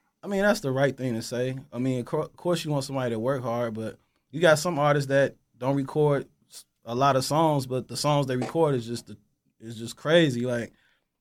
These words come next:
and you got some artists that record so much, you're gonna like, "All right, I'm gonna get one, uh, two, three hits out of this," you know? So it, it just really depends, you know? You, of course, you gotta have a mind state of willing to work, you know what I'm saying? You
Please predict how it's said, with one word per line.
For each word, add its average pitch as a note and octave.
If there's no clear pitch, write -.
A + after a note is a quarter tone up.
and A2
you A#2+
got B2+
some D#3
artists C3+
that C3
record C3+
so C3+
much, D3+
you're C3+
gonna C3+
like, A#2
"All B2+
right, B2+
I'm C3
gonna C#3
get B2+
one, B2+
uh, A#2
two, D3
three D#3+
hits C#3
out C3+
of B2+
this," C3+
you C3+
know? D3
So D#3
it, E3
it D#3+
just D#3+
really F3
depends, D3+
you C#3
know? D3+
You, D3
of B2
course, E3
you C#3
gotta D3+
have D3
a B2+
mind C#3
state C#3
of B2
willing C3+
to B2
work, B2
you A#2+
know C3+
what C3+
I'm C3+
saying? C#3
You C3+